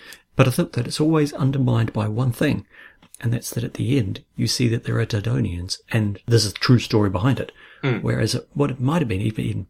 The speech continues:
Speaker 1: better if we never really knew whether Bennett was cracked or not.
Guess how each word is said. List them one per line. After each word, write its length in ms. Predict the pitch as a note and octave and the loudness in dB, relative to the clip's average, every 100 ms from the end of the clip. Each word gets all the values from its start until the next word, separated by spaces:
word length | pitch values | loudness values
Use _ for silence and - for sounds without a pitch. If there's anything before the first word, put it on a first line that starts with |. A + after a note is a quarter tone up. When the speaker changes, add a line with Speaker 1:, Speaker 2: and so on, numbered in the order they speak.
| - | -2
Speaker 1:
better 400 | - - - - _ _ - | -2 0 -4 -8 _ _ -6
if 140 | A#2 | -4
we 80 | C#3+ | 0
never 280 | A#2+ E3+ - | 0 0 0
really 240 | A2+ G2 | -2 -2
knew 260 | G2 G#2+ G2+ | -4 -6 -6
whether 400 | A2+ G#2 G#2 G2 - _ _ _ - | -4 -2 -2 -4 -10 _ _ _ -4
Bennett 280 | C#3 - - | -4 -4 -8
was 100 | - | -10
cracked 420 | - - - - | -6 -6 -6 -4
or 140 | G#2+ | 0
not. 300 | G#2 D3 - | 2 0 -2